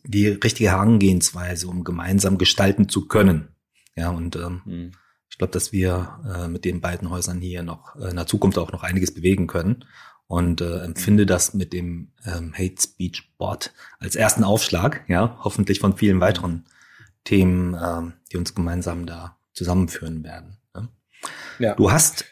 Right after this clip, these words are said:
Speaker 1: äh, ein, Entschuldigung, Uli?
Speaker 2: Nee, alles gut.
Speaker 1: Ja.
Speaker 2: Ich, ich bin da, das, also ich bin da für, für alles offen und übrigens
Speaker 1: Mhm.
Speaker 2: auch, ähm, wenn wir hier mit der Branche reden,
Speaker 1: Mhm.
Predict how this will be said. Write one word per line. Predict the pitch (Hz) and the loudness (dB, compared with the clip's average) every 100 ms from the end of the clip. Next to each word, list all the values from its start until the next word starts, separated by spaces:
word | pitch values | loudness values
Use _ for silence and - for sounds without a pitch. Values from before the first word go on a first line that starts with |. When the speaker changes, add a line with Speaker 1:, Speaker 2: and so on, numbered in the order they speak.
| _ | _
Speaker 1:
äh, | - | 2
ein, | 120 120 127 127 131 - _ _ _ | 4 4 2 2 0 -2 _ _ _
Entschuldigung, | - 110 131 | 0 4 6
Uli? | 131 190 - _ _ _ _ _ _ _ _ _ _ | 6 2 -4 _ _ _ _ _ _ _ _ _ _
Speaker 2:
Nee, | 151 | 2
alles | 170 175 | 4 2
gut. | - 160 _ _ _ _ _ | 0 -6 _ _ _ _ _
Speaker 1:
Ja. | 151 | -6
Speaker 2:
Ich, | 113 | -6
ich | - 127 135 131 | -10 -10 -6 0
bin | 151 | 6
da, | 151 143 - - _ | 6 6 2 -18 _
das, | 139 135 | 2 4
also | 139 135 | 0 -2
ich | 131 | 0
bin | 151 | 4
da | 139 135 - 123 | 6 6 2 -4
für, | 139 131 | 0 0
für | - 139 | 2 0
alles | 127 139 - | 2 0 0
offen | - - 127 | -4 -4 -8
und | - 117 | -8 -12
übrigens | - 135 117 | -6 -6 -4
Speaker 1:
Mhm. | - | 2
Speaker 2:
auch, | 120 120 - _ _ _ _ | 2 2 -6 _ _ _ _
ähm, | 123 113 117 - | 2 2 0 -6
wenn | 120 135 | -8 -4
wir | 123 | 0
hier | 131 | 2
mit | 131 127 | 2 4
der | |
Branche | 110 113 123 151 135 - 127 | 2 6 8 8 8 4 0
reden, | 110 117 120 165 170 _ _ | 2 2 2 -4 -6 _ _
Speaker 1:
Mhm. | 101 95 | -2 0